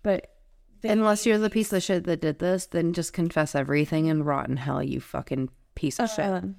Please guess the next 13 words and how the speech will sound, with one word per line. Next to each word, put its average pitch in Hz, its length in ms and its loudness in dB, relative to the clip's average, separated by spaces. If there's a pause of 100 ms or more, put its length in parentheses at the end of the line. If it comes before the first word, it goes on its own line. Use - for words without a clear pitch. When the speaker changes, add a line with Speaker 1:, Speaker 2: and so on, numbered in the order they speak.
(100)
Speaker 1:
highly 240 420 2
recommend 240 560 2
the 233 60 2
documentary, 202 1200 0 (120)
uh, 196 340 0
Amber, 202 360 2
the 202 140 -2
Girl 196 200 4
Behind 190 520 -2
the 202 80 0
Alert 190 560 2
on 196 220 2
Peacock. 196 680 -2